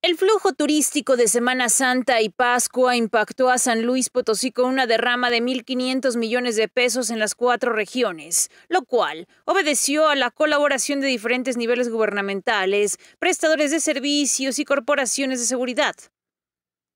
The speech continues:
Para la Secretaría de Turismo, la cifra extraordinaria fortaleció la economía de las familias, empresariado y diversos sectores, a lo cual se sumó la preservación de la salud de la población a través de protocolos preventivos contra covid diecinueve.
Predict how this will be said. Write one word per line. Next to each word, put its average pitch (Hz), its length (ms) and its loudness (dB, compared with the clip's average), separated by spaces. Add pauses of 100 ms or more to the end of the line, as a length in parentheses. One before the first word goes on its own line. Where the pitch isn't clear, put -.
(180)
Para 370 160 2
la 339 120 2
Secretaría 285 400 0
de 285 100 2
Turismo, 214 840 -4 (160)
la - 140 -8
cifra 226 480 -2
extraordinaria 208 1000 -2
fortaleció 190 600 -2
la 214 220 2
economía 190 540 -2
de 220 80 2
las 196 160 0
familias, 180 680 -6 (200)
empresariado 285 840 0
y 277 60 -2
diversos 240 400 -2
sectores, - 680 -6 (260)
a - 60 -14
lo 180 80 -4
cual 202 180 0
se 233 80 -4
sumó 233 380 0
la 240 100 -2
preservación 202 580 -4
de 240 60 -4
la 214 140 -2
salud 202 280 -4
de 208 140 -2
la 196 120 0
población 240 540 -4
a 240 80 -2
través 208 300 -4
de 226 80 -2
protocolos 240 540 -2
preventivos 247 720 -4
contra 285 420 -2
covid 220 360 -4
diecinueve. 214 920 -4